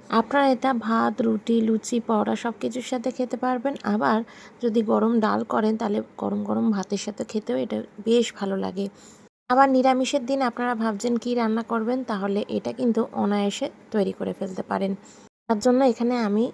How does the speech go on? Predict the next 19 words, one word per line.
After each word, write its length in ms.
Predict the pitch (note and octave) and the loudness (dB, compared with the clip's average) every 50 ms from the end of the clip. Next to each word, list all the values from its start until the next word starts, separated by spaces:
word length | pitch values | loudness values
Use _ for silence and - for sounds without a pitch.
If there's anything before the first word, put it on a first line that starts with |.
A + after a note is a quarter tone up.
| - - | -6 -4
I 180 | A#3+ G#3 G3+ | -2 -2 -2
have 200 | G#3+ G#3 - - | -2 -2 -2 -2
taken 260 | G#3 F#3+ F#3+ - G#3+ G#3+ | -2 -2 0 -2 -2 -2
five 260 | - G#3+ G3+ G3 F#3+ G3+ | -2 -2 -4 -2 -2 -2
hundred 240 | A3 A3+ A3+ B3+ B3 A3 - | 0 0 0 0 -2 -4 -6
grams 320 | - G#3+ G3+ G3+ G#3 - - | -6 -4 -2 -2 -2 -2 -4
of 100 | A3+ G#3+ - - - - - - - - - - | -6 -6 -8 -12 -20 -20 -20 -20 -20 -20 -10 -4
pumpkin, 380 | - G3+ F#3+ G3 F#3+ - B3 C4+ D#4+ - - - - - | 0 0 2 2 0 0 -2 -2 -2 -6 -14 -20 -18 -8
সেটাকে 360 | - - A#3+ A3+ A#3 - A3+ | -6 -4 -4 -2 -4 -4 -2
আমি 260 | A3 G#3+ A3+ B3+ C#4 C#4 - - | -2 0 0 -2 -2 -4 -10 -14
ছোট 180 | - - A#3+ G#3+ | -8 -4 -2 -2
ছোট 220 | G3+ - G#3+ G#3+ | -2 -2 -4 -6
টুকরো 340 | G3 - - G3 - G3 G#3+ | -6 -6 -8 -8 -6 -6 -6
করে 240 | G3+ - G#3+ G#3+ B3 | -4 -2 -4 -4 -2
যেরকম 380 | A3 A3+ G#3+ G3+ - G#3+ G#3 | -2 -2 -4 -2 -2 -2 -2
ডুমো 240 | G3+ A3 G3+ G3+ G#3 | 0 0 0 0 0
সাইজের 360 | G3+ - G3 F#3+ F3+ F#3+ F#3+ | -2 -2 -4 -4 -4 -6 -8
কাটে 300 | - - G3 G3 - C#4+ - - - - - - - - | -8 -10 -10 -8 -8 -8 -10 -12 -16 -20 -20 -20 -14 -12
সেভাবে 520 | - - A#3+ G#3 G3 F#3+ F#3 G#3 B3+ C#4 | -2 0 2 2 2 2 0 -2 -4 -4